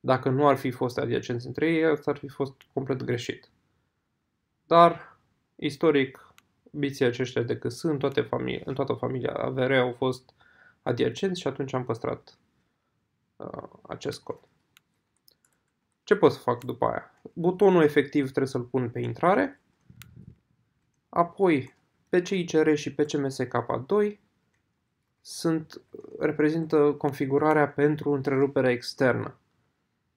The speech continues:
Noi până acum nu, nu am făcut întrerupere externe sub forma asta.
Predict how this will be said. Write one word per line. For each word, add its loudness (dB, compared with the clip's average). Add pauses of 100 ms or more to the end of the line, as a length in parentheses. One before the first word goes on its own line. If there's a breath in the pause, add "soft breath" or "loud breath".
(140)
Noi 0
până 2
acum 2
nu, -2
nu -4
am 2
făcut -4
întrerupere -2
externe -2
sub -10
forma -4
asta. -4